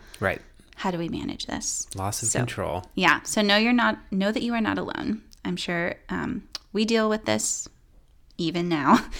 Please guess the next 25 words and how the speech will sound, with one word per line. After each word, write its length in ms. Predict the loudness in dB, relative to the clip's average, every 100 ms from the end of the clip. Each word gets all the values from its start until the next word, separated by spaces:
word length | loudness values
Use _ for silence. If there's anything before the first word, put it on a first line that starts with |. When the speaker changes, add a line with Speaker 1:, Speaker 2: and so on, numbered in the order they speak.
| -12
Speaker 2:
<laughs> 240 | -16 -4
and 480 | 2 4 4 2 -4 -6 -18 -8
many, 260 | 0 2 4
many 240 | 2 -2
other 200 | -6 -8
parents 340 | -8 -8 -6 -6
do 80 |
as 180 | -6 -4
well. 200 | -4 -6 0
Speaker 1:
Okay. 180 | 2 2
So 140 | 2
give 180 | 2 2
us 140 | 2 0
a 60 |
glimpse 420 | 2 2 2 0
of 80 | -2
the 100 | 0
landscape 680 | 2 2 0 -2 0 -2 -2 -4 -2 4
<laughs> 480 | 2 2 -16 -14 -4
in 380 | -2 0 -2 -6 -10 0
our, 400 | 4 4 4 2
uh, 360 | 2 2 0 -2 -10 -20 -20 -16 -8
American 840 | -4 0 2 0 -2 -4 -4 -6 -8 -6
lives 580 | -2 0 0 -2 -4 -6
about, 520 | -2 0 -2 -6